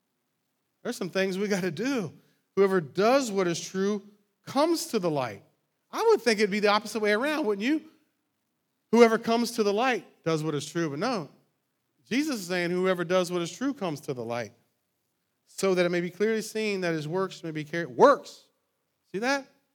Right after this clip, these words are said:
Works may be carried out in God. We are called by God to do what is true. You see that? The love of God demands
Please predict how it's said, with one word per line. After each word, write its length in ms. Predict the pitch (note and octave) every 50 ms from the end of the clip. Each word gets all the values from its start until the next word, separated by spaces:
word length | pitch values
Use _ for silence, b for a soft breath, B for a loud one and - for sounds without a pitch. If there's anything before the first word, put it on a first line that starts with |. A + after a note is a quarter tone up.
| _ _ _ _ _ _ D3+
Works 480 | A3 C4+ C#4 C4 C3 - - - - _ _ _ _ _ _ _ _ _
may 60 | D#3+
be 80 | E3 D#3+
carried 300 | E3 F#3+ F#3 F#3 F3+ F3+
out 180 | F3 F3 F3
in 100 | D#3+ D#3
God. 440 | C#3+ F3 F#3+ G#3 F#3+ E3+ D3+ C3+ C3
We 120 | C#3+ F#3+ G3+
are 100 | F#3+ F3+
called 440 | - - - G#3 G#3+ A3 A3 G3
by 200 | G3 G3+ G3 G3
God 500 | F#3+ F#3+ G#3+ G#3 A3 A3 G#3+ G#3 G3+ G3+ -
to 100 | G3 F#3
do 440 | D#3 C#3 C#3+ G#3 A#3 B3+ B3+ B3 A3+
what 180 | G#3 G3+ G3
is 180 | G3 F#3 - -
true. 480 | - - - A#3 C4 D#4 D4+ A#3 D#3+ - _ _ _ _ _ _ _ _ _ _ _ _ _ _ _ _
You 80 | D3+
see 240 | - _ _ C4 C#4
that? 220 | C#4 A#3 E3+ - - _ _ _ _ _ _ _ _ _ _ _ _ _ _ _ _ _ _ _ _ _ _ _ _ _ _ _ _ _ _ _ _ _ _
The 80 | - D3
love 240 | D3 F3 G#3 A3+ B3+
of 140 | A#3+ G3 F#3+
God 400 | A3 A3+ A3+ G3+ E3 B2+ - - _ _ _ _ _ _
demands 760 | - D#3+ F3+ F#3+ G#3 G#3 F#3+ F3 D#3 D3 C#3+ - - - -